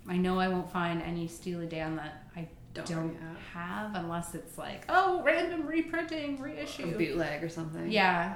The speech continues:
Speaker 1: um,
Speaker 2: Yeah.
Speaker 1: really, other than that, I'm hoping to be maybe pleasantly surprised. It'd be great to get that Cardi record, if
Speaker 2: Oh,
Speaker 1: that's
Speaker 2: yeah.
Speaker 1: there.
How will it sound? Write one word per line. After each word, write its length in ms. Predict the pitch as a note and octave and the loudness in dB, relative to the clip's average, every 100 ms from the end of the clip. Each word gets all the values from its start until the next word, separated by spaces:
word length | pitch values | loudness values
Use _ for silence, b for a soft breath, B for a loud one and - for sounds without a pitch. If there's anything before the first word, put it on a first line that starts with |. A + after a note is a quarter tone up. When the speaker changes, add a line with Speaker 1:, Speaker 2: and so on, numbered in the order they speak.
| - | -4
Speaker 1:
um, 540 | F#3 F3+ E3+ E3 F3 - B B B B B B B - - - | -2 0 0 0 0 -2 B B B B B B B -12 -12 -6
Speaker 2:
Yeah. 80 | G3+ | -4
Speaker 1:
really, 380 | F#3 G#3 G#3+ A3 | 0 2 2 2
other 220 | G3 F#3+ | 2 0
than 200 | F#3 F3+ | 2 2
that, 340 | F3 F3 F3 - - - - - - - | 2 0 -2 -8 -16 -18 -20 -20 -20 0
I'm 200 | A#3 A#3 | 2 2
hoping 240 | B3 B3+ | 2 0
to 60 | A3+ | -2
be 100 | A3+ | 0
maybe 240 | G#3 G3+ | 0 0
pleasantly 420 | G3 F3+ F3 E3+ D#3+ | -2 -2 -2 -2 -4
surprised. 320 | - E3 D#3 | -4 -4 -2
It'd 120 | F3 | -4
be 80 | F#3 | -2
great 120 | F3+ | -2
to 180 | - - | -4 -10
get 160 | F#3 - | -8 -8
that 200 | C#3 - | -10 -10
Cardi 240 | E3+ E3+ | -8 -6
record, 440 | F3+ F3+ F3+ F3 F#3 - | -4 -6 -6 -6 -8 -6
if 80 | |
Speaker 2:
Oh, 60 | E3 | 0
Speaker 1:
that's 160 | E3+ D3 | 0 0
Speaker 2:
yeah. 100 | D#3 F3 | -2 0
Speaker 1:
there. 220 | F#3+ A3+ | -2 -4